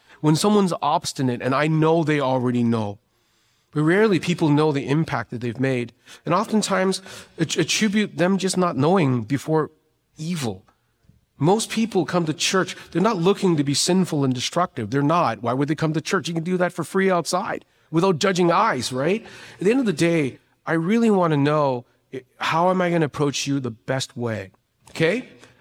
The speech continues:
So I don't know if this is fleshing out this simple conversation. Go can be very unpacked. And when I coach people and teach them this or disciple them, they're like,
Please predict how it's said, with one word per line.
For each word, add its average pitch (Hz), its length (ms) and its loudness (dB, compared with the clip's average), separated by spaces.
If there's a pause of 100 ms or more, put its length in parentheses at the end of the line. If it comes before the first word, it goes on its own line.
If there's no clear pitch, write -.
(100)
So - 140 0
I - 20 4
don't 302 60 4
know 330 80 6
if 240 60 -2
this 254 140 2
is 240 120 0
fleshing 214 400 0
out 196 160 0
this 151 120 -2
simple 202 300 -2
conversation. 170 840 0 (460)
Go 196 400 4
can 170 160 0
be 151 100 0
very 175 440 4
unpacked. 143 720 -2 (320)
And 147 180 2
when 143 100 4
I 135 80 2
coach - 380 -2
people 139 280 0
and 123 100 2
teach - 300 0
them 123 160 0
this 120 180 -2
or 127 40 -4
disciple 139 520 -2
them, 123 80 0
they're 139 100 -2
like, 131 200 0